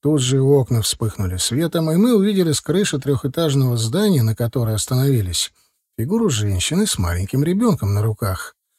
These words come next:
Пассажир вышел из кареты и пошел к дому. Женщина радостно помахала ему рукой. «И что, ты пойдешь туда?» — испуганно спросил Корнел. «Там же жена у него, ребенок».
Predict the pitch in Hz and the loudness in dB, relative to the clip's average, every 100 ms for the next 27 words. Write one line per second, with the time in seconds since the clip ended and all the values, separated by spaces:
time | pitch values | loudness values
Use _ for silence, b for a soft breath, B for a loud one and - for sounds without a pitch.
0 | _ _ _ 113 139 135 143 135 127 127 | _ _ _ -2 0 2 2 2 2 0
1 | - 101 95 - 107 135 160 123 110 104 | 0 -4 -4 -4 -2 0 0 -2 -2 -4
2 | 131 131 131 151 143 117 98 110 131 143 | -2 -2 0 2 2 2 0 0 2 2
3 | - 180 185 123 110 113 156 143 170 165 | 2 2 2 2 0 0 0 0 0 0
4 | - 104 110 135 147 156 - 107 87 - | 0 -2 0 2 2 0 0 -2 -2 -8
5 | _ _ _ _ _ _ _ _ _ _ | _ _ _ _ _ _ _ _ _ _
6 | _ _ 107 - - 135 - _ _ - | _ _ -4 -4 -4 -6 -6 _ _ -12
7 | 90 101 98 123 - 175 196 131 - _ | -2 -2 0 -2 -2 0 0 -2 -6 _
8 | _ 92 - 107 98 98 - 117 - 104 | _ -6 -4 -4 -2 -2 -2 -2 -2 -2
9 | 135 131 123 85 - _ _ _ _ - | 0 2 2 -2 -8 _ _ _ _ -2
10 | 104 107 104 101 - 117 107 107 92 120 | 0 0 -2 -4 -6 -4 -2 -2 0 0
11 | 143 135 131 123 117 - 123 101 117 139 | 2 2 2 0 -2 -2 0 0 0 2
12 | 131 - | 0 -2